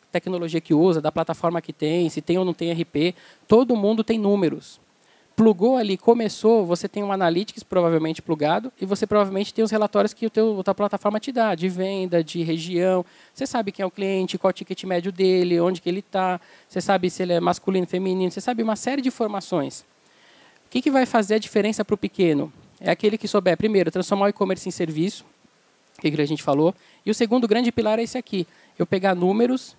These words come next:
e transformar em ações que são relevantes pra fazer a diferença no negócio.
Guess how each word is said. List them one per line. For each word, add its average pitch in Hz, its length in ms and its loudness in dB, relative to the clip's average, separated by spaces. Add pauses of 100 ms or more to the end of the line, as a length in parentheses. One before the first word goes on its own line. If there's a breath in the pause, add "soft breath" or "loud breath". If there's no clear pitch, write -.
e 170 80 -6
transformar 196 460 -2
em 196 60 -2
ações 202 320 -2
que - 100 -14
são 214 140 -2
relevantes 196 680 -2
pra 202 100 -4
fazer 202 220 -2
a - 20 -6
diferença 208 380 -4
no 208 80 -6
negócio. 196 500 0